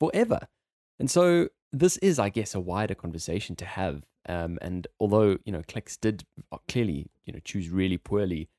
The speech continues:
in terms of their marketing and in terms of, uh, presenting these products on their website, um, this certainly, certainly is a, a bigger conversation to have. And, you know, those phrases that you mentioned about school days, those regulations,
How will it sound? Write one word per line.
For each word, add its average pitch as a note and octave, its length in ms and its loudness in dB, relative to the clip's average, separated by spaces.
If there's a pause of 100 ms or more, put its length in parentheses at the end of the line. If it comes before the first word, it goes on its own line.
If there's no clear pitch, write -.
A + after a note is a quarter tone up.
in E2+ 80 -12
terms F2 160 -6
of D#2 60 -8
their D#2+ 100 -2
marketing D#2+ 460 -4
and C#2+ 240 -10
in D#2+ 100 -8
terms E2 240 -6
of, D#2 120 -8 (200)
uh, - 100 -18
presenting G#2 580 -2
these E2 280 -4 (220)
products - 420 -2
on - 140 -10
their - 80 -6
website, - 540 -4 (420)
um, G2+ 200 0
this B2 280 0
certainly, E3 400 2
certainly E2+ 360 -2
is F2 200 -2
a, - 180 -4
a G2+ 60 -2
bigger F#2 200 -2
conversation F2 600 -6
to - 80 -14
have. F2 260 -2
And, D#2 260 -6
you B2 120 0
know, E2+ 120 0
those G2 260 -6 (300)
phrases D3 300 2
that C3 200 -4
you A2+ 60 0
mentioned A#2 320 -2
about D#2+ 280 -4
school A#2 320 0
days, G#2+ 360 0
those - 200 -4
regulations, G2+ 640 -2